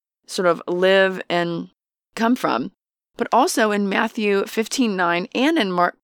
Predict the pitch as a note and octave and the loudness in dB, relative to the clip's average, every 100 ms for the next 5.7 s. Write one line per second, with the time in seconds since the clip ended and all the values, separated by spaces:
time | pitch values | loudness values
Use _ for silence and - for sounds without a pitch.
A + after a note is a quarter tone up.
0 | _ - G#3 G#3 G3 F3 E3 F3+ E3 E3 | _ -2 0 0 -4 -4 -2 0 0 -2
1 | F#3 _ _ _ _ G#3 - - F#3 E3 | -6 _ _ _ _ -4 -4 -2 2 2
2 | E3 F3+ - _ - - - A3+ E4+ F4 | 2 -2 -14 _ -10 -8 -4 0 0 0
3 | G#3+ F#3+ - B3 F#3 A3+ - - - _ | -2 -6 -4 2 2 2 -4 -14 -16 _
4 | _ _ _ - G#3+ A3 - F3+ F3 F#3+ | _ _ _ -4 0 0 0 -2 -2 -4
5 | G#3 E4+ E4 - - - | -4 -2 -2 -4 -10 -16